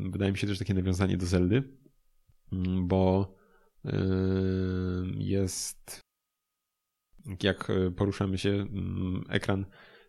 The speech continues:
e, wtedy, mm, mapka jest w tym momencie podzielona na ekrany,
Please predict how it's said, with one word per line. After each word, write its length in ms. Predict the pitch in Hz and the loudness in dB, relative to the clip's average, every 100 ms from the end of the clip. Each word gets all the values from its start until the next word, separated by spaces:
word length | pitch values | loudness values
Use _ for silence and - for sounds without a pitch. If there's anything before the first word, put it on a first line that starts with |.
| - | -6
e, 260 | 92 90 90 | 0 2 0
wtedy, 500 | - 98 98 95 101 107 - | 0 2 4 4 0 -6 -8
mm, 640 | 95 95 95 95 95 123 _ | -6 -6 -6 -6 -8 -12 _
mapka 520 | 123 101 95 98 - | -8 -2 2 2 2
jest 100 | 95 | 2
w 20 | - | 2
tym 80 | |
momencie 340 | 98 98 101 90 | 2 2 0 -2
podzielona 460 | - 95 98 95 | 0 4 6 6
na 80 | 95 | 4
ekrany, 420 | 95 95 85 120 | 2 2 2 0